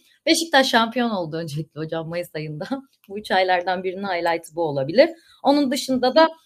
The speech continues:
İstanbul Büyükşehir Belediyesi'nin üç nokta dokuz milyar, milyon T L'ye aldığı kanuni tablosunu fazlaca konuştuk. Bu paralar nereye aktarılıyor ey vatandaş falan gibi bir taraftan geldi. Bir taraftan kültürel mirasımız bu.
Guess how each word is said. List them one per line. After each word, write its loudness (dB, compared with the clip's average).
İstanbul 0
Büyükşehir 0
Belediyesi'nin 2
üç -4
nokta -4
dokuz -10
milyar, -2
milyon -4
T -4
L'ye -2
aldığı -2
kanuni -4
tablosunu -10
fazlaca -4
konuştuk. -16
Bu -12
paralar -2
nereye -2
aktarılıyor -6
ey -4
vatandaş -10
falan -8
gibi -12
bir -16
taraftan -4
geldi. -4
Bir -20
taraftan 0
kültürel 0
mirasımız -2
bu. -6